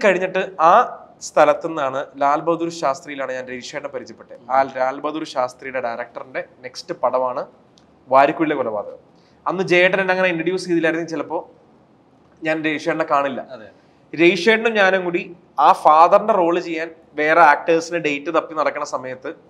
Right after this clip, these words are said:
Speaker 1: ഒരു ദിവസം മച്ചാനെ നമുക്ക് തെണ്ടൽ നിർത്തിയിട്ട് നാളെ സൈറ ബാനു ഇറങ്ങും, അതൊന്ന് കാണാമെന്ന് പറഞ്ഞു. ആ സൈറ ബാനു കണ്ട് കഴിഞ്ഞ് പിറ്റേ ദിവസമാണ് എൻ്റെ അടുത്ത് ജയ-, രവിശേഖരൻ വിളിച്ച് പറയണത്,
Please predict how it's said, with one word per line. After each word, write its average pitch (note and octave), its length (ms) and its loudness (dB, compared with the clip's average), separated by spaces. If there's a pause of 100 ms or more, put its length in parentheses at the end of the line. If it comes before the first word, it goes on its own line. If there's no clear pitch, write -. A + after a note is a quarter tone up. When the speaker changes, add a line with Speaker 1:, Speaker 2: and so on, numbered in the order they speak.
(420)
Speaker 1:
ഒരു A#3 180 -6
ദിവസം D#3 360 -4
മച്ചാനെ C3 320 -8
നമുക്ക് B2 300 -14
തെണ്ടൽ B2+ 260 -8
നിർത്തിയിട്ട് A#2+ 440 -16
നാളെ A#2 160 -8
സൈറ C3 360 0
ബാനു C#3+ 340 -4
ഇറങ്ങും, A2 240 -8 (440)
അതൊന്ന് E3 260 0
കാണാമെന്ന് B2 380 0
പറഞ്ഞു. G#2 220 -8 (500)
ആ C3 100 0
സൈറ C#3+ 440 2
ബാനു E3 280 0
കണ്ട് C#3+ 360 -4 (100)
കഴിഞ്ഞ് B2+ 240 -4
പിറ്റേ C#3+ 320 -14
ദിവസമാണ് B2+ 400 -8 (280)
എൻ്റെ A#2+ 160 -12
അടുത്ത് A#2 240 -12
ജയ-, A2+ 400 -10
രവിശേഖരൻ A#2+ 380 -8
വിളിച്ച് A#2 220 -16
പറയണത്, A2 340 -12